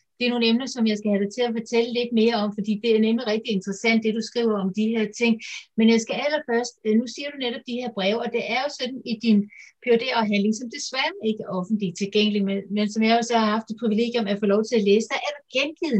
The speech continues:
nogle af de her breve. Og nu vil jeg ikke sidde og læse det hele op, men bare lige for at få øh, indtryk af, hvad, hvad, hvad det er for en tone, og hvad det er for en stil, så er der blandt andet et brev her fra Martinus Wissing, som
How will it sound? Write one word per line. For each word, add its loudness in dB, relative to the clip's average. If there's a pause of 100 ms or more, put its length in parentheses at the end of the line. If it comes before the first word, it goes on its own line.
nogle 2 (100)
af -4
de 2 (100)
her 0 (100)
breve. -4 (460)
Og -2
nu 0
vil 0
jeg 0
ikke -10
sidde -4
og -8
læse 2
det 2
hele -4 (200)
op, -2
men 2 (100)
bare -2
lige -14
for -4
at -10
få 2 (520)
øh, 4 (140)
indtryk -2
af, 2
hvad, 2 (120)
hvad, -4
hvad 2
det 0
er 0
for -8
en 2
tone, -2
og -4
hvad -2
det -8 (100)
er -4
for -8
en 0 (100)
stil, -10 (100)
så -6 (100)
er -4
der -10
blandt -4
andet -2 (100)
et 0
brev -2
her -4
fra -4 (200)
Martinus 0 (160)
Wissing, -4 (420)
som 0